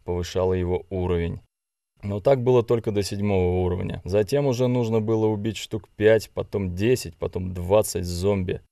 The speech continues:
Конечно, это примерные цифры. Я не считал полученный опыт и уже не помню, сколько его нужно было до десятого. Но уровни поднимались легко и быстро. Уж то-что, а паровозить я умею.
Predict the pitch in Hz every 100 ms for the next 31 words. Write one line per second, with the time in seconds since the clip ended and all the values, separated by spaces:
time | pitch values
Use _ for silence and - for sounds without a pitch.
0 | _ - 104 147 - 117 95 110 131 117
1 | 95 90 - 90 - 82 92 - 95 107
2 | 92 95 135 113 92 92 90 - 95 113
3 | 113 90 - 110 117 110 113 92 127 104
4 | 92 - 98 90 92 92 98 92 92 92
5 | 95 98 92 95 90 101 92 98 98 -
6 | 98 147 151 147 147 139 127 113 107 117
7 | 120 107 95 90 - 127 123 95 98 92
8 | - 90 - _ - 135 160 - - 147
9 | - - 147 139 113 92 - 110 107 107
10 | 113 107 95 101 101 98 98 98 98 92
11 | 92 90 -